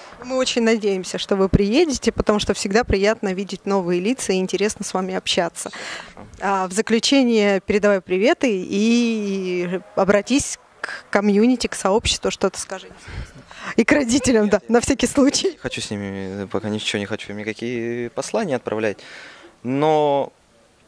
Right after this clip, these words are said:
Speaker 2: конечно, то есть хотел передать привет всем своим друзьям, которые меня поддерживали. То есть в интервью у Серёнтика я уже говорил. То есть их много, я где-то насчитал больше,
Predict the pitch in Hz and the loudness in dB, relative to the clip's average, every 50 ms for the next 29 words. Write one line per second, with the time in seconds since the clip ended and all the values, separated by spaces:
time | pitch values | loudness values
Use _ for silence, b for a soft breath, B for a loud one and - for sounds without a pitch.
0 | _ _ _ _ _ _ _ _ _ _ - _ _ _ - 135 135 143 160 175 | _ _ _ _ _ _ _ _ _ _ -20 _ _ _ -4 -2 0 2 0 0
1 | 185 - - - 123 117 107 - 107 104 - - 104 - 117 107 - 113 104 107 | 0 -2 -6 -4 -4 -4 -2 -2 -2 -2 0 -2 -2 0 -2 -2 -2 -2 -2 0
2 | 107 107 - - 107 107 104 104 98 - - 104 101 - - 104 101 107 120 139 | -2 -2 -2 -4 -2 -2 -2 -2 -2 -4 -8 -10 -10 -8 -6 -6 -6 -4 -4 -4
3 | 147 156 185 185 180 175 - 117 - - 113 107 104 101 - 104 104 104 101 98 | -2 -2 -2 -2 -2 -4 -6 -8 -8 -8 -8 -8 -8 -6 -6 -6 -4 -4 -4 -6
4 | 98 98 101 - 104 98 - - 120 110 120 123 120 117 110 104 - - 110 113 | -8 -12 -10 -8 -8 -8 -6 -8 -6 -6 -4 -4 -2 -2 -4 -4 -6 -4 -2 -2
5 | 107 101 - - - 107 104 104 101 104 98 107 107 107 107 101 95 95 B B | -2 -4 -6 -6 -4 -2 -2 -2 -4 -6 -4 -4 -2 -2 -2 -2 -4 -8 B B
6 | B B B B B B B B B B - - 104 104 - - - 117 - - | B B B B B B B B B B -14 -12 -12 -10 -10 -8 -10 -8 -6 -4
7 | 127 127 139 151 151 120 110 107 104 104 - 104 110 - 110 104 101 - - - | -2 0 0 0 0 -2 -2 -4 -4 -4 -4 -6 -6 -4 -6 -4 -4 -4 -2 -2
8 | - 123 113 104 104 107 101 - - - 107 101 92 | -2 -2 -2 -2 -4 -4 -4 -4 -6 -6 -8 -8 -10